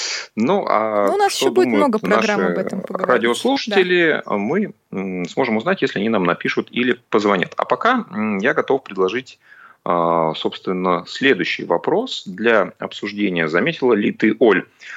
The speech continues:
Speaker 1: то, что в мире произошла этическая революция?
Speaker 2: Вась, на самом деле я не совсем заметила, но мне кажется, люди, участвующие в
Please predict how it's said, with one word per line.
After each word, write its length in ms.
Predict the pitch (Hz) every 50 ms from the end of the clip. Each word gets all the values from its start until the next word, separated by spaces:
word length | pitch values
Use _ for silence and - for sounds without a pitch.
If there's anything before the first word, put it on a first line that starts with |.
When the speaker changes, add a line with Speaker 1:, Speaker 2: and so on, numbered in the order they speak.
| - - _
Speaker 1:
то, 160 | - 151 185
что 320 | 185 - - 143 127 110 90
в 60 | 85
мире 440 | 98 113 135 151 147 139 135 123 - _ _ _ _
произошла 680 | - 104 98 85 - 85 - - - 104 120 139 135 - _ _ _ _
этическая 840 | - 90 - - - - - 110 - - - - 104 98 98 95 - _ _ _ -
революция? 720 | - 92 92 92 98 95 82 76 - - - - - - _ _ _ _ _ _ - - - - - - - - - - - _ _
Speaker 2:
Вась, 560 | - 247 233 208 196 208 233 233 214 - - -
на 80 | 202 202
самом 420 | - - - 240 277 311 311 277
деле 280 | 233 254 262 254 254 247
я 500 | 226 214 226 226 233 233 233 233 226 220
не 180 | 226 226 226 240
совсем 420 | - - 240 233 - 240 233 220
заметила, 640 | 196 196 190 190 220 294 392 - - 320 240 220 220 202
но 360 | 196 190 190 202 214 226 233
мне 180 | 233 220 226
кажется, 960 | 226 - 214 220 214 220 220 - - - 208 208 202 208 208 202 202 196 196 - - - _ _ _ _ _ _ _ -
люди, 260 | 214 226 254 220 220
участвующие 840 | 202 - - 214 220 214 - - 196 190 208 - - - 196 196
в 580 | 190 185 202 202 196 196 196 196 190 190 185